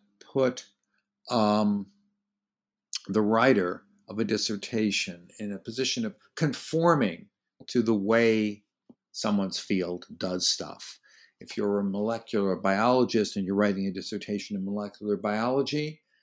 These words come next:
um, narrative might not be the thing that you're thinking most about.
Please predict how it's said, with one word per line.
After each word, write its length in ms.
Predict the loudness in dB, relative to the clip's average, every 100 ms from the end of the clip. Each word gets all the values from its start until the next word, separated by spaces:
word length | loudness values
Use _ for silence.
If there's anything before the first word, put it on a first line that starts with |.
| _ _ -8
um, 560 | 0 4 4 2 -4 -10 -12
narrative 920 | -8 -4 0 2 4 4 4 2 2
might 340 | 4 4 4
not 240 | 0 -2 2
be 420 | 4 4 2 0
the 360 | 0 2 0 -6 _ _ -8
thing 280 | -2 0 0
that 220 | 0 -2
you're 120 | -6
thinking 440 | -6 -6 -6 -4 -2
most 320 | -2 -6 -6
about. 520 | -4 2 4 4 2